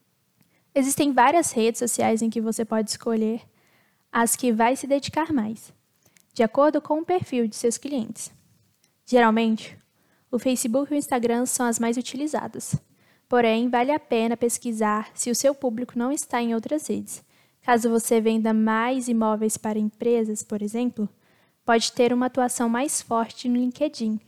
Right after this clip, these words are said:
que é uma mídia com foco no mercado empresarial. No Facebook, uma boa estratégia,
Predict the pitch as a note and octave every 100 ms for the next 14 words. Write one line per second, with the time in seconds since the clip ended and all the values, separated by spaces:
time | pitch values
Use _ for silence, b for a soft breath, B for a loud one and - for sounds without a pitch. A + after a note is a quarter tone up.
0 | b b _ _ _ - A#3+ A3+ A#3 A#3
1 | A#3 A3+ C4 C#4 - D4 - A#3 A3+ B3
2 | C4 - A#3 A3+ A#3 A#3+ A3+ C4 C#4+ -
3 | _ _ _ _ _ _ _ _ _ C4
4 | C4 D#4+ D4 A3 A3+ A3 - B3 A#3 A3+
5 | C4+ D4+ A#3 A3 A#3 A3+ A3 A3